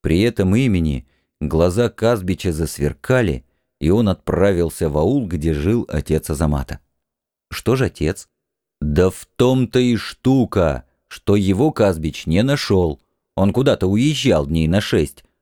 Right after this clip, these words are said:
а то удалось бы Азамату увести сестру». А когда отец возвратился, то ни дочери, ни сына не было. Такой хитрец, ведь смекнул, что не сносить ему головы, если б он попался.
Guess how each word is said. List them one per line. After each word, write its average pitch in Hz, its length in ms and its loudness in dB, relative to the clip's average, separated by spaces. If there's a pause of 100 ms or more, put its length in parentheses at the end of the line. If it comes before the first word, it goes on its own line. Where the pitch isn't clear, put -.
(180)
а 95 120 0
то 147 200 2
удалось 131 440 2
бы 120 160 0
Азамату 135 440 0
увести 95 400 -4
сестру». - 540 -4 (720)
А 73 100 0
когда 85 360 2
отец 101 320 -4
возвратился, 85 960 -4 (420)
то 101 120 2
ни 92 160 4
дочери, 135 720 0
ни 80 180 0
сына 80 400 0
не 143 200 2
было. 71 280 -4 (520)
Такой 101 480 2
хитрец, 113 880 -2 (260)
ведь 113 240 0
смекнул, 120 600 2
что - 240 -2
не 120 140 2
сносить 117 520 -2
ему 90 240 2
головы, 92 380 2
если 85 340 -4
б 85 100 -2
он 78 100 -2
попался. 90 540 -2